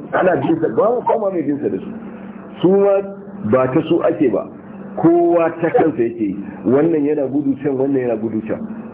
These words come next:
Allah subhanahu wa ta'ala ce, "Wa idhal isharu uqilat." Idan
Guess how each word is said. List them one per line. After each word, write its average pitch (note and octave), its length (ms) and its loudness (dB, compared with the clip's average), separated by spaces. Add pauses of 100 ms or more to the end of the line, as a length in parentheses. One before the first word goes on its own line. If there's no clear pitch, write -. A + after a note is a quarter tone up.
(960)
Allah C#3 240 4
subhanahu B2 320 2
wa A#2 80 -2
ta'ala A2+ 340 -2
ce, G2+ 100 -4
"Wa F#2+ 200 0
idhal B2+ 400 0
isharu A2 400 0
uqilat." F#2+ 540 -4 (1000)
Idan C3 400 0